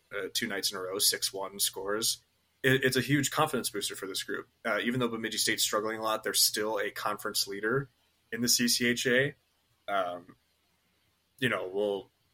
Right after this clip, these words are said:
that it's debatable on how much weight should actually be put into <laughs> that, uh, distinction, but regardless, that's still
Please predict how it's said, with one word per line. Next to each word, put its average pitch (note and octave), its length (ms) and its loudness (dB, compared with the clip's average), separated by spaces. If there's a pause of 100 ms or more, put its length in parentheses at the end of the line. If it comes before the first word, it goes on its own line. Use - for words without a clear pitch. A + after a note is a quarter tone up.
(160)
that A2 200 4
it's G#2+ 200 0
debatable A2+ 580 2
on G2 80 0
how G2+ 160 -4
much G2 300 -8
weight G2+ 240 -8
should G#2 200 0
actually F#2+ 300 -4
be F#2+ 140 -12
put D3 360 2
into D#3 300 2
<laughs> - 0 -
that, D3+ 440 2 (280)
uh, D3 140 0
distinction, D#3 560 0
but G2+ 280 0
regardless, A2 600 2
that's G2+ 180 2
still G2+ 420 0